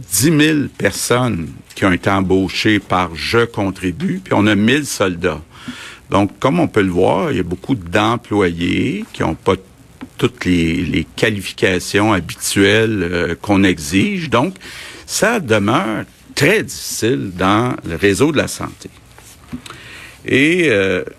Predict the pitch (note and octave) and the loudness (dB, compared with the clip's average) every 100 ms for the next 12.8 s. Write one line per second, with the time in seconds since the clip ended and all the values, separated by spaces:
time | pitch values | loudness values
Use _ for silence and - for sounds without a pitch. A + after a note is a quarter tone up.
0 | - - - G#2+ G#2+ G#2 G3 D3 G#3+ G#3+ | -16 -18 -2 2 2 2 2 2 2 2
1 | - A2 - G2+ F#2+ A2 D#2+ D2+ F2 F2 | 0 0 0 2 2 0 0 -2 0 0
2 | F2 E2+ D2 - - - - - - - | 0 -4 -6 -8 -12 -12 -18 -18 -18 -20
3 | - - - B2 G#2 - A2 F#2 - - | -10 -4 2 2 2 2 0 0 -2 0
4 | G#2+ G#2 F#2+ F#2 - F#2+ - - E2 E2 | 2 2 0 0 -2 -2 -2 -8 -4 -4
5 | E2 E2 - - - - F#2 F2+ - G2 | -4 -6 -8 -6 -2 0 -2 -4 -2 -2
6 | F#2 - B2+ C#3+ C#3 G2 F#2+ F2 E2+ D#2 | -2 0 2 4 4 2 0 -2 -2 0
7 | F2+ F#2+ G#2 F#2+ E2 E2+ F2+ E2+ F2 G2+ | 2 2 2 2 2 2 2 2 4 4
8 | B2+ D#3+ - - - - - F2+ E2+ F#2 | 4 0 -4 -10 -14 -16 -6 -4 0 2
9 | F2+ - G#2 F2+ - B2 A2+ F#2 G2+ F#2+ | 2 2 0 0 0 2 2 0 0 0
10 | F#2+ F2 G2 C3 G#2+ - - A#2+ - G2 | 0 2 2 2 0 -2 0 0 2 -4
11 | - G#2 G#2 - F2+ E2+ E2+ E2 E2 G2 | 0 0 0 0 0 0 -2 -2 0 2
12 | A#2+ F#2+ G#2 - F#2+ E2 - E2+ | 2 2 0 0 -2 -2 -4 -6